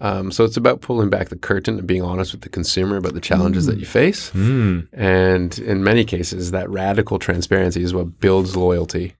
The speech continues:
Speaker 1: And
Speaker 3: Yeah.
Speaker 1: ultimately, if you're a marketer, building loyalty is one of the greatest outcomes you can create
Speaker 3: Mm.
Speaker 1: with a consumer.
Speaker 3: Which is what you see with brands like Patagonia, et cetera,
Speaker 1: Most
Speaker 3: don't you?
Speaker 1: certainly.
Speaker 3: Yeah.
Speaker 1: The
Speaker 3: Mm.
Speaker 1: people are raving fans, right? They wear it as a badge of honor that,
Speaker 3: Mm.
Speaker 1: that they represent the same values.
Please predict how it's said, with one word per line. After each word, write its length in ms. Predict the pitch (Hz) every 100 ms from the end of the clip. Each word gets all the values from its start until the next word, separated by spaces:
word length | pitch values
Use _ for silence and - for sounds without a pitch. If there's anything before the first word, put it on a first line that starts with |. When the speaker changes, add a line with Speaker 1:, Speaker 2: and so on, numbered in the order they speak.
| _
Speaker 1:
And 120 | -
Speaker 3:
Yeah. 60 | 101
Speaker 1:
ultimately, 440 | 98 82 95 95
if 140 | 92 98
you're 120 | 110
a 20 |
marketer, 560 | 104 98 92 92 90 95 - _
building 340 | 107 101 98 95
loyalty 420 | 95 95 90 92
is 120 | 92
one 120 | 92
of 60 | 85
the 60 | 82
greatest 340 | 95 90 82
outcomes 480 | 90 87 82 85 85
you 80 | 87
can 200 | 87 85
create 400 | - 92 139 - _ -
Speaker 3:
Mm. 260 | 92 85 80
Speaker 1:
with 120 | -
a 40 |
consumer. 500 | - 87 - - - -
Speaker 3:
Which 200 | 110 101
is 160 | 87 -
what 100 | 78
you 100 | 82
see 180 | - 87
with 160 | 82 -
brands 300 | 80 85 82
like 180 | 80
Patagonia, 680 | - 80 78 82 95 87 76 92
et 180 | -
cetera, 320 | - 85 - 87
Speaker 1:
Most 200 | 123 113
Speaker 3:
don't 80 | 107
you? 60 | 82
Speaker 1:
certainly. 180 | 85 87
Speaker 3:
Yeah. 140 | 87 76 -
Speaker 1:
The 140 | 98
Speaker 3:
Mm. 60 | 92
Speaker 1:
people 220 | 82 95
are 60 | 110
raving 380 | 107 104 95 90
fans, 400 | 92 85 85 92
right? 180 | 104
They 100 | 101
wear 200 | 95 101
it 80 | 98
as 100 | 90
a 40 | 82
badge 320 | 95 95 92
of 120 | 92
honor 380 | 90 90 85 85
that, 140 | 95
Speaker 3:
Mm. 380 | 82 82 80 85
Speaker 1:
that 140 | 90 87
they 140 | 95
represent 520 | 101 95 - 92 92
the 80 | 80
same 320 | - 90 87
values. 520 | 90 85 95 139 226